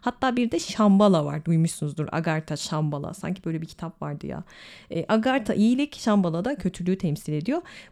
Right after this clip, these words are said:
Bu uçan dairelerin de hatta Agarthalılar olduğuna inananlar var arkadaşlar. E, oyuk dünyacılardan. İddiaları daha da ileri götürüyorum. El yükseltiyorum. E, Hitler'in ve bazı Nazi subaylarının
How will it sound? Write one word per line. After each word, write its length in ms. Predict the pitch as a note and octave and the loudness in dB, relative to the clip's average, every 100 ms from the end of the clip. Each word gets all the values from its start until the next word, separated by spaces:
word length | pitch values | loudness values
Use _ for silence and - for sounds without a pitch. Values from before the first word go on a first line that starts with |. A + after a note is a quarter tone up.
| G#3 | 0
Bu 240 | B3 C4+ | 2 2
uçan 420 | G#3+ - C4+ C#4+ | 0 0 2 6
dairelerin 600 | A#3+ A3 A3 A3 A#3+ C4 | 6 6 4 4 6 6
de 40 | G#3+ | 4
hatta 420 | F3 - A#3 B3+ | 2 -2 -2 2
Agarthalılar 640 | F#3+ G3 G#3 G#3 F#3 F3 | 2 4 2 2 2 2
olduğuna 400 | F3 F3 F3 B3+ | 2 2 4 4
inananlar 540 | G3+ F#3 F3+ F3 F#3 G3 | 4 6 6 4 2 0
var 140 | D#3+ | -2
arkadaşlar. 600 | D3+ D#3 C#3+ D3+ - C#4+ - - - | -4 -6 -6 -6 -4 -6 -8 -20 -8
E, 80 | E3+ | -4
oyuk 340 | - F#3 F3 - | 2 2 2 2
dünyacılardan. 760 | E3+ D#3+ D#3 D#3 D#3+ G#3 D4 - - _ | 2 2 -2 -2 -2 -2 -4 -10 -20 _
İddiaları 720 | G3+ G#3+ C#4 C#4+ D4 C#4+ D4 D4 | 0 4 6 6 6 4 2 -2
daha 400 | E3 G3 G#3 E4+ | -2 0 0 -2
da 100 | G#3 | 0
ileri 320 | - E3+ D3+ D#3+ | 2 2 2 0
götürüyorum. 500 | E3 - D3+ D3+ - | -2 -2 -4 -2 4
El 240 | A3+ B3 | 8 10
yükseltiyorum. 920 | F#3+ F3 - F#3 F#3 - E3+ E3 B3+ - - - - - | 8 6 2 2 2 4 2 2 0 -4 -16 -14 -10 -2
E, 200 | F3 F#3 | 0 2
Hitler'in 560 | C4+ - C4 A#3 C4 | 0 -2 0 0 2
ve 140 | G#3 F3+ | 2 4
bazı 420 | F#3+ G3+ F#3+ - | 4 2 0 2
Nazi 220 | F3+ F3+ | 0 0
subaylarının 680 | - E3 D#3+ D#3 D#3 F#3+ | -2 0 0 0 0 0